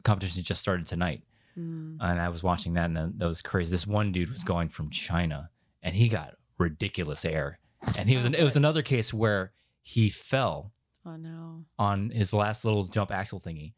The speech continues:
Speaker 2: Mm. I don't know if that's
Speaker 1: But
Speaker 2: what an
Speaker 1: he's,
Speaker 2: axle is.
Speaker 1: yeah, but, or whatever it
Speaker 2: We're gonna
Speaker 1: is.
Speaker 2: call 'em axles.
Speaker 1: <laughs> He fell on his last one he was doing, but he still got first, and the gap between first and second was drastic 'cause the,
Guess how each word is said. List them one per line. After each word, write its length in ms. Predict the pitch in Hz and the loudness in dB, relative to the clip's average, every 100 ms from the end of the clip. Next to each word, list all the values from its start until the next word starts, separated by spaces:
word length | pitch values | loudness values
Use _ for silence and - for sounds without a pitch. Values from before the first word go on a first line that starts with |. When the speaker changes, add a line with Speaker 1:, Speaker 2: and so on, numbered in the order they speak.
| 185 | -14
Speaker 2:
Mm. 300 | 180 165 156 _ - | -12 -12 -16 _ -14
I 60 | |
don't 100 | 180 | -10
know 60 | 165 | -10
if 60 | 156 | -8
that's 120 | 156 | 0
Speaker 1:
But 40 | |
Speaker 2:
what 60 | 117 | 2
an 40 | |
Speaker 1:
he's, 60 | 113 | 2
Speaker 2:
axle 220 | 147 - | 0 -4
is. 80 | 165 | -2
Speaker 1:
yeah, 140 | 123 92 | -2 0
but, 200 | 107 113 _ | -2 -4 _
or 120 | 110 101 | -2 2
whatever 220 | 101 95 | 2 4
it 40 | |
Speaker 2:
We're 60 | 92 | 4
gonna 140 | - | 2
Speaker 1:
is. 80 | - | 2
Speaker 2:
call 140 | 185 160 | 0 0
'em 60 | |
axles. 420 | 151 160 - 160 151 | -2 -8 -10 2 4
Speaker 1:
<laughs> 40 | 135 698 - 392 - - 202 156 - _ _ - | 4 2 2 0 0 -2 0 -2 -10 _ _ 0
He 120 | 120 | 2
fell 420 | 117 - 220 117 | 2 2 2 2
on 160 | 113 104 | 2 0
his 120 | 101 | 0
last 220 | 110 107 | 0 0
one 100 | 120 | 0
he 60 | 107 | 0
was 140 | 92 | 0
doing, 420 | 95 143 101 87 98 _ _ _ _ _ | 2 4 4 2 -4 _ _ _ _ _
but 100 | - | 4
he 60 | 120 | 6
still 220 | 117 156 | 6 4
got 160 | 127 107 | 4 0
first, 400 | - 175 123 - - | 2 4 4 -2 0
and 160 | 117 | 4
the 60 | 113 | 4
gap 340 | 101 123 117 143 | 4 0 2 0
between 280 | 117 135 | 4 4
first 260 | 117 127 117 | 4 2 2
and 80 | 110 | 2
second 220 | 139 135 | 2 2
was 140 | 107 | 2
drastic 320 | - 127 - 107 | 2 -2 0 2
'cause 140 | |
the, 80 | 110 | 4